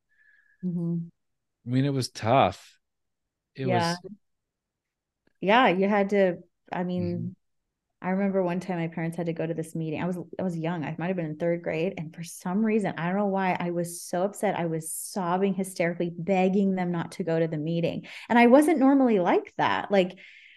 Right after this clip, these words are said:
Speaker 1: we had great babysitters and nannies growing up. I loved them. But if for some reason I was, like, dying, I, like, felt like they were actually leaving me. Like, I, like,
Speaker 2: Mm-hmm.
Speaker 1: couldn't bear for them to leave again. And they were, I
Speaker 2: Yeah.
Speaker 1: remember the look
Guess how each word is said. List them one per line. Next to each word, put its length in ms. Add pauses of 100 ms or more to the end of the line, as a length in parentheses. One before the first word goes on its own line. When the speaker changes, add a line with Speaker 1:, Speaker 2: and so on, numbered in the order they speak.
(120)
Speaker 1:
we 160
had 200
great 340
babysitters 680
and 80
nannies 340
growing 400
up. 200
I 100
loved 340
them. 180
But 160
if 140
for 100
some 380
reason 260
I 80
was, 120
like, 220 (300)
dying, 560
I, 200
like, 180
felt 140
like 120
they 100
were 240
actually 480
leaving 520
me. 200
Like, 220
I, 220
like, 300
Speaker 2:
Mm-hmm. 100
Speaker 1:
couldn't 380
bear 260
for 260
them 200
to 160
leave 300
again. 540 (540)
And 200
they 140
were, 220
I 60
Speaker 2:
Yeah. 20
Speaker 1:
remember 300
the 100
look 200